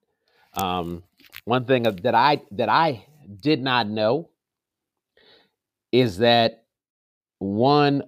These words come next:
of the, um, one of the, uh, one of his,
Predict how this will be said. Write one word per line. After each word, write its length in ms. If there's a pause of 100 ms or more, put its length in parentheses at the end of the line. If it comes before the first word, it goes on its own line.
of 520
the, 720 (760)
um, 520 (1000)
one 240
of 100
the, 180
uh, 100 (1300)
one 280
of 160
his, 680